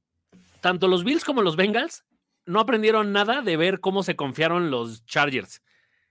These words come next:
Hoy los Bucs deberían de salir igual, decir, No podemos seguir pensando que tenemos el dominio, que es Brady invicto contra los Cowboys, que los Cowboys no ganan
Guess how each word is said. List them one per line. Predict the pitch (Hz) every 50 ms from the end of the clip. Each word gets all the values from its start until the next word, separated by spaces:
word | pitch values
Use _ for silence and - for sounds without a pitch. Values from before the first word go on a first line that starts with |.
| _ _ _ _ _ _ _ _ _ _
Hoy | - 180 202 226
los | 226 233 220 175
Bucs | 165 202 214 185 175
deberían | 180 190 170 156 175 196
de | 202 185
salir | 156 156 165 175
igual, | 165 175 190
decir, | 175 147 127 170 185 - - _ _ _ _ _ _
No | 131 156 208
podemos | 190 240 233 220 214 220 226 220
seguir | - - - - 147 127 151 - 190 180
pensando | 208 185 180 175 - - 196 190 190 175 143 165 - _ _ _ _ _ _ _ _ _ _
que | - 135
tenemos | 131 - 127 123 135 151 165 185 180 -
el | 156 135
dominio, | 123 117 127 143 156 165 165 165 160 156 156 151 -
que | - 117 123
es | 131 127 127
Brady | 123 139 151 156 160 165 165 156 160 160 160 160 160 160 156 143 135 135
invicto | 185 151 135 127 143 165 151 175
contra | 139 143 139 131
los | 123 120 -
Cowboys, | - 151 151 147 143 147 151 151 147 139 _ - - - _
que | - 156
los | 147 135 117
Cowboys | - 170 165 165 170 170 160 139
no | 165 151
ganan | 147 160 156 165 165 160